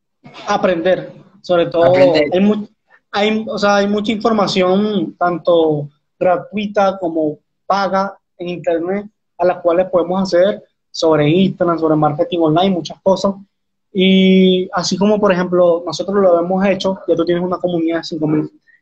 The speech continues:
Speaker 1: de cinco mil seguidores, ¿sí? Entonces estoy seguro que una persona que también va a comenzar de cero lo puede hacer. Todos empezamos con cero seguidores, es algo súper clave, todos empezamos con cero seguidores.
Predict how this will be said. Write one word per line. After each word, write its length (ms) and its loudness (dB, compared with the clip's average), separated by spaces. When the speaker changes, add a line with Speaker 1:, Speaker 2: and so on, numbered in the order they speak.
Speaker 1:
de 80 0
cinco 220 -2
mil 160 -2
seguidores, 440 2
¿sí? 300 -6
Entonces 220 -4
estoy 140 -2
seguro 320 0
que 60 -2
una 180 0
persona 400 0
que 200 0
también 400 -2
va 60 2
a 20 -8
comenzar 360 2
de 120 0
cero 200 -2
lo 160 0
puede 160 2
hacer. 240 0
Todos 160 2
empezamos 440 -2
con 140 0
cero 180 0
seguidores, 540 0
es 140 -4
algo 320 2
súper 400 0
clave, 340 -4
todos 120 -4
empezamos 360 -4
con 140 -8
cero 180 -2
seguidores. 440 -2